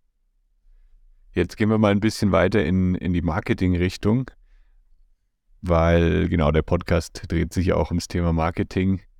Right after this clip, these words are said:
Jetzt wäre meine Frage, wie gewinnt ihr denn neue Kunden? Zum Beispiel, ähm, es ist ja jetzt, ja, der, das Thema Selfie-Fotostudio ist ja jetzt noch nicht wirklich ein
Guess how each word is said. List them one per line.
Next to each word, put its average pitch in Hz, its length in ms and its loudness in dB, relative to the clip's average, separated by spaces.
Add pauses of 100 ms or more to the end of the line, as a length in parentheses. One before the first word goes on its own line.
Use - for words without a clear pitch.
(380)
Jetzt - 240 -6
wäre 92 280 4
meine 90 280 2
Frage, 87 500 0
wie 92 140 -4
gewinnt 98 340 -2
ihr 95 80 -2
denn 92 180 2
neue 87 280 0
Kunden? 82 500 -4 (400)
Zum 87 180 -2
Beispiel, 90 800 0
ähm, 85 580 -2 (460)
es 87 160 -6
ist 90 160 -4
ja 92 140 4
jetzt, - 580 -6 (320)
ja, 85 220 0 (160)
der, 85 180 4 (800)
das - 260 0
Thema 98 300 2
Selfie-Fotostudio 107 1200 0
ist 90 180 -2
ja 92 60 2
jetzt 87 160 -2
noch 87 100 -4
nicht 92 220 -2
wirklich 95 340 -4
ein 85 220 -2